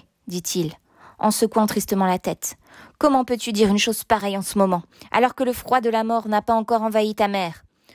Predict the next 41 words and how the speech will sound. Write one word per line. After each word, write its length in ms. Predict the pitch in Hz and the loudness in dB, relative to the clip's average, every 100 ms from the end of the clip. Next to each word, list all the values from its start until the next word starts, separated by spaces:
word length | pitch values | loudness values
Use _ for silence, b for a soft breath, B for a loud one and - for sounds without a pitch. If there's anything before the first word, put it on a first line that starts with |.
| b b | b b
Ce 120 | - | -8
que 140 | 226 240 | -2 0
je 100 | 226 | 0
t'ai 180 | 220 226 | 0 0
révélé, 460 | 233 226 226 247 b b | 2 2 2 0 b b
je 100 | - | -6
te 100 | 214 | 2
l'ai 160 | 240 233 | 2 2
confié 380 | - 233 - 254 | 0 0 0 0
sous 160 | 233 | -2
le 80 | 214 | -2
sceau 220 | - 226 | 0 0
du 120 | 208 | 0
secret. 480 | 202 - 220 - 214 b b b b | -4 -6 -6 -4 -8 b b b b
Comment 260 | 262 262 262 | 0 2 2
peux-tu 260 | 240 - | 0 0
être 200 | 233 - | 0 2
aussi 200 | 226 233 | 0 -2
cruel, 480 | - 254 240 208 180 _ _ - | -2 0 2 0 -4 _ _ 0
toi, 240 | 269 247 | 2 2
mon 160 | 202 202 | 0 -4
propre 340 | - 262 254 | -2 -2 -4
fils ? » « 440 | 233 240 - - - _ _ _ _ _ _ _ _ _ _ _ _ | -8 -8 -10 -12 -18 _ _ _ _ _ _ _ _ _ _ _ _
Et 80 | 233 | -6
moi ? » 220 | 240 302 349 _ _ _ 214 | -4 -4 -8 _ _ _ -10
dis-je, « 380 | 247 277 240 - b b b | -6 -6 -8 -16 b b b
je 120 | - | -6
ne 80 | 254 | -6
suis 160 | 247 269 | -4 -2
pas 120 | 262 | 0
votre 260 | 254 - 247 | 0 -2 -4
fils ? 400 | 330 370 - b b b | -4 -4 -6 b b b
Elle 140 | - 277 | -2 0
n'était 200 | 277 294 | 0 0
pas 180 | 294 277 | 0 2
ma 120 | 269 | 0
mère ? » « 400 | 285 427 - - _ _ _ _ _ - | -2 -6 -12 -20 _ _ _ _ _ -6
Ni 100 | 196 | -2
l'un 140 | 202 202 | 0 0
ni 160 | 196 | -2
l'autre », 380 | 190 190 - - | -6 -10 -14 -20